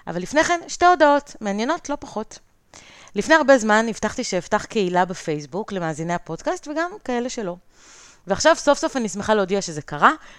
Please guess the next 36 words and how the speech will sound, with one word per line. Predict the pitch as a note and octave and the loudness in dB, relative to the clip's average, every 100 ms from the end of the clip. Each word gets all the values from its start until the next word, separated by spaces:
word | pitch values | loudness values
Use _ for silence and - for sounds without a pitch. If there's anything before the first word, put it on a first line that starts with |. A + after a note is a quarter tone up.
| - | -4
ולא | D#3 A#3 | 0 2
קהילה | C4 A#3 G3 | 4 4 4
אחת, | C#3+ D4+ G3+ | 6 4 4
אלא | F3 | 0
שתיים. | C#3+ - - G#3 C#3+ C#3 - _ - - - | 0 0 6 6 4 -6 -16 _ -20 -6 0
כן, | E4 - | 0 0
כשאני | - G3+ G3 - | -6 -4 -4 -2
כבר | F3+ | 0
הולכת | A3 - D#4+ | 2 2 0
על | |
זה, | D#4+ F4 | 2 2
אני | C4 G#3+ | 2 -2
הולכת | F3+ F3 | -2 -4
בגדול. | D#3+ C#3+ A#2 - - - - - - | -6 -6 -8 -12 -18 -20 -20 -20 -10
קהילה | - B3+ D4+ | 4 8 10
אחת | D#4 D4+ | 8 4
מיועדת | D4 A#3+ A3+ B3 B3 | 4 4 6 6 4
לכל | G3+ A#3 | 0 0
מי | A#3 | 0
שמתעניין | G3+ F3+ F#3 G3+ G3+ | -4 -6 -4 -2 -2
בנושא | F#3 E3 | -4 -2
הירידה | F3+ E3+ D#3 E3 | 0 0 0 -2
במשקל, | E3 C#3+ - G#3+ G3+ F#3+ - - - | -4 -10 -2 4 4 4 -4 -18 -6
מדיאטות | A#3 G#3 G3 A3 - G3+ G3 | -2 0 2 2 2 0 2
ועד | F3 F#3 | 2 2
אורח | F#3 F3+ | 2 -2
חיים | - E3 D#3 | -4 -4 -4
בריא. | D3 A3 A3 - _ - _ - | 0 0 0 -8 _ -20 _ 2
כל | C#4+ C#4+ | 8 8
הנושאים | C4+ B3 | 6 0
שאנחנו | A#3 A#3+ G3+ | -2 -4 -4
מדברים | F#3 E3+ G3 A3 | -6 -4 -2 0
עליהם | F#3 | 0
בפודקאסט | E3 F#3 B3 - D#4 - | -2 -2 0 2 0 0
יהיו | G3 G3 | -8 -4
בקהילה, | G3+ - F3 F3 A3 | -4 -4 -4 4 4